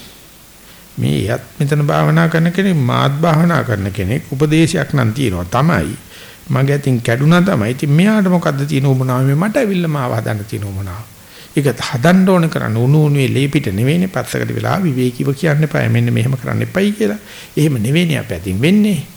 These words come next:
දඩඩස් ගාලා එක පාරට ගියා. ඒකට මේ මිනිස්සයාට හිතෙනවා ස්ත්‍රියක් වේවා, පුරුෂයෙක් වේවා, උපාසක වේවා, උපාසිකා වේවා, මෙයා මේ කොහෙන් ආපු අධිකාරී ශක්තියක්ද මේ ක්‍රියාත්මක කරන්නේ?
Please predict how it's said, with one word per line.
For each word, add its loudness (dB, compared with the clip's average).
දඩඩස් -4
ගාලා -4
එක -8
පාරට -6
ගියා. -10
ඒකට 0
මේ 2
මිනිස්සයාට 2
හිතෙනවා 0
ස්ත්‍රියක් -4
වේවා, 0
පුරුෂයෙක් -4
වේවා, -2
උපාසක -2
වේවා, 0
උපාසිකා -2
වේවා, -4
මෙයා 0
මේ 0
කොහෙන් 0
ආපු -4
අධිකාරී 0
ශක්තියක්ද -2
මේ -2
ක්‍රියාත්මක -2
කරන්නේ? -10